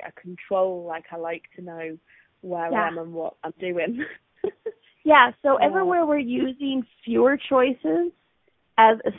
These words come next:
Speaker 2: safety measure of being too
Speaker 1: Mm.
Speaker 2: much for the world,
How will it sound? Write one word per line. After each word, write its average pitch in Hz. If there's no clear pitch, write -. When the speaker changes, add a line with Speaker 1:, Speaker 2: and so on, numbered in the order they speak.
Speaker 2:
safety 247
measure 330
of 214
being 247
too 208
Speaker 1:
Mm. -
Speaker 2:
much 240
for -
the 214
world, 233